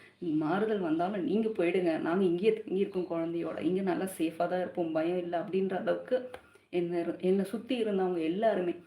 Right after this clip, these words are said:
என் குழந்தைங்கள வந்து எங்க ஃப்ளாட்ல வேலை செய்றவங்க, வயசானவங்க, தாத்தா, பாட்டி எல்லாருக்குமே மரியாதையா பேசணும்னு குழந்தைங்க கிட்ட நான் சொல்லிக் கொடுப்போம்.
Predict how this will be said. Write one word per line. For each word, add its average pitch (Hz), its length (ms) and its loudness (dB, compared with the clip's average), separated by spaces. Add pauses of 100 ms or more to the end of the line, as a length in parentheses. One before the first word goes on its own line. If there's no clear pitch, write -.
(300)
என் 196 220 0
குழந்தைங்கள 262 600 4
வந்து 165 540 -2 (340)
எங்க 175 580 2 (200)
ஃப்ளாட்ல 208 420 2
வேலை 190 260 4
செய்றவங்க, 170 720 0 (160)
வயசானவங்க, 170 680 0
தாத்தா, 165 280 -2
பாட்டி 175 600 -2 (220)
எல்லாருக்குமே 202 640 2
மரியாதையா 180 380 0
பேசணும்னு 185 460 -2
குழந்தைங்க 180 260 0
கிட்ட - 280 -6
நான் 160 140 -4
சொல்லிக் 160 300 -4
கொடுப்போம். 156 480 -4